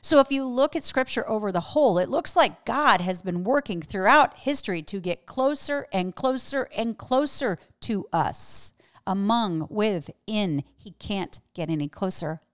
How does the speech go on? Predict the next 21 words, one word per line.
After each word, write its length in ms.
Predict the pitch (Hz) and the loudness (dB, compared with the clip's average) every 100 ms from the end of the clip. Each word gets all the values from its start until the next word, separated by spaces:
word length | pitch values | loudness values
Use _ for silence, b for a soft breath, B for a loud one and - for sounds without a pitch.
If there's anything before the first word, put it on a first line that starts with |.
| _ | _
than 220 | 156 156 | -8 -4
that. 520 | 135 - - _ - - _ _ _ _ _ _ _ _ _ _ _ _ | -4 -6 -10 _ -16 -16 _ _ _ _ _ _ _ _ _ _ _ _
What 340 | 208 277 330 | 0 4 4
if 420 | - 190 156 - - | 4 0 -2 -6 -2
our 180 | 180 185 | 0 0
job 480 | 196 185 160 165 b b b 208 | 2 4 4 0 b b b -4
over 200 | 185 170 | -2 -4
this 500 | 160 220 240 - - _ | -2 -2 -2 -4 -10 _
Christmas 560 | - - 208 - 208 208 | -12 -6 -4 -4 -6 -6
season 580 | - 180 165 139 131 147 _ _ _ _ | -6 -6 -6 -6 -6 -8 _ _ _ _
is 140 | 202 | -6
simply 480 | - 247 262 294 285 | -4 -2 -2 -2 -4
to 180 | - 220 | -4 -6
be 200 | 196 - | -6 -6
alert 800 | 151 143 143 175 - - - - - _ _ - | -6 -6 -2 -2 -4 -8 -16 -16 -16 _ _ -12
to 100 | 175 | -8
God's 380 | 151 135 131 - | -4 -4 -4 -10
presence 720 | - - - - - - - _ _ _ _ _ _ _ _ _ - | -8 -8 -8 -12 -12 -12 -14 _ _ _ _ _ _ _ _ _ -10
in 140 | 131 | -10
us, 680 | - 143 226 - - - - _ _ _ _ _ _ _ - | -6 -6 -6 -6 -10 -12 -18 _ _ _ _ _ _ _ -8
others, 640 | 190 143 127 143 - - | -6 -4 -8 -8 -8 -10